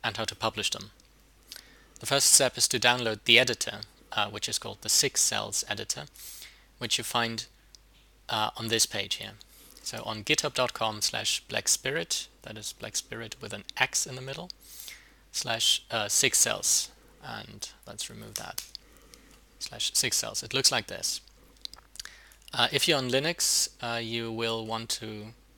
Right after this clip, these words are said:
read the installation guidelines here, so you know which packages to install. On Windows, things are easier. You just had to releases and download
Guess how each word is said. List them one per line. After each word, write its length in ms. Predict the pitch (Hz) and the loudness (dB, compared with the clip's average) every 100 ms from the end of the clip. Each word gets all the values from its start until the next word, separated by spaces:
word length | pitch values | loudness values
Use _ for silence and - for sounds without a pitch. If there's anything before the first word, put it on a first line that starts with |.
| - | -12
read 380 | 110 107 107 - - - | -4 -4 -2 -6 -8 -10
the 180 | 107 | -8
installation 500 | 104 - 110 117 139 | -4 -4 2 2 2
guidelines 460 | 123 120 120 117 - | 0 0 0 -2 -2
here, 180 | 113 113 | -2 -4
so 220 | - 107 | -6 -6
you 120 | 104 | -10
know 160 | 101 101 | -10 -10
which 220 | 104 - | -10 -4
packages 420 | 120 - - - | -4 -4 -4 -4
to 120 | - | -6
install. 400 | 107 - 107 104 - - - - _ - | -6 -6 -6 -10 -12 -20 -20 -20 _ -12
On 160 | 117 | -4
Windows, 640 | 117 143 127 117 113 - - _ | -2 0 0 0 0 0 -2 _
things 360 | - - 120 117 | -12 -8 -2 -2
are 20 | |
easier. 440 | 113 156 147 117 | 0 -2 -2 -2
You 180 | 131 127 | -6 -6
just 320 | 104 110 - | -4 -2 -2
had 240 | - 101 - | -4 -6 -4
to 440 | - 107 101 104 - _ | -6 -6 -10 -14 -20 _
releases 640 | 107 107 135 - 113 110 - - - - - - - - - _ - - - | -10 -6 -4 -4 -4 -8 -10 -18 -20 -20 -20 -20 -18 -20 -20 _ -18 -10 -10
and 300 | 113 107 107 | -8 -12 -4
download 600 | 117 113 110 107 104 110 | 0 0 2 0 -2 -8